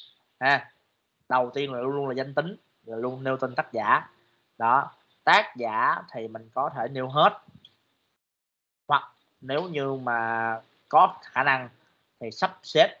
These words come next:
theo cái hướng tự alphabet của các tác giả, ông tên A đứng đầu, ông tên B chẳng hạn vậy. Rồi trong trường hợp mà cái tài liệu đó có nhiều người tham gia quá không nêu hết được thì nêu ba người thôi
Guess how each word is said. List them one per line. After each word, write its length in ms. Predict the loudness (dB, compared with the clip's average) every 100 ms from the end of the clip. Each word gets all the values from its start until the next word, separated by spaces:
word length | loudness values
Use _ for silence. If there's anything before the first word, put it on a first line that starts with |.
| -6
theo 200 | -2 -2 -6
cái 100 | -6
hướng 180 | -8 -8
tự 180 | -10 -6
alphabet 500 | -4 -4 -2 -2 -2
của 60 |
các 120 | -6
tác 160 | -10 _
giả, 340 | -6 -2 -2 -2
ông 340 | -8 -8 -8 -2
tên 160 | -2 -2
A 320 | 0 0 0
đứng 180 | -4 -4
đầu, 160 | -4 -4
ông 100 | -6
tên 140 | -8 4
B 60 | 6 6 2
chẳng 100 | -12
hạn 200 | -10 -8 0
vậy. 240 | 0 0 -8 _ _ _ _ _ _
Rồi 100 | -2 4
trong 140 | 4
trường 180 | 4 2
hợp 200 | 4 2
mà 100 | 0
cái 80 | -2
tài 80 | 0
liệu 160 | 0 2
đó 80 |
có 120 | 4 2
nhiều 420 | 0 -4 -2 -2
người 240 | -4 -4
tham 200 | -2 -2
gia 180 | 4 4
quá 440 | 4 4 2 2 -2
không 220 | -4 -4
nêu 140 | -4
hết 180 | -2 -2
được 260 | -2 -4 -6 _ _ _
thì 80 | -12
nêu 420 | -2 0 0 -4 -14 _ _ _
ba 200 | 0 2
người 280 | 2 2 0
thôi 200 | 4 4